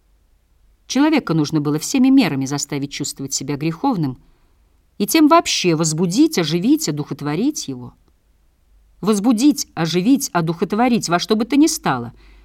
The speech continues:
Не есть ли это лозунг эпохи ослабевшей, перезрелой, переразвитой культуры? Круг всех естественных ощущений был уже сотни раз испытан. Душа утомилась ими.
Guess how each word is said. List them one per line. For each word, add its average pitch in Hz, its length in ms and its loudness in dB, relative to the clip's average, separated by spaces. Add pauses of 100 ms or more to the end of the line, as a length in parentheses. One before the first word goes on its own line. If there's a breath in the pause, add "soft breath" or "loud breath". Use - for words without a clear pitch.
(220 soft breath)
Не 190 200 4
есть 214 360 0
ли 311 120 4
это 185 520 -2
лозунг 151 760 0 (380)
эпохи 175 380 -2
ослабевшей, 160 840 0 (380)
перезрелой, 180 760 2 (460)
переразвитой 190 800 2
культуры? 131 640 -10 (1200)
Круг - 500 0 (560)
всех 196 300 2
естественных 175 800 -2
ощущений 156 560 -2
был 156 160 -2
уже 160 160 -2
сотни 165 340 -2
раз 160 220 -2
испытан. 131 580 -4 (720)
Душа 160 320 0
утомилась 160 720 0
ими. 127 300 -6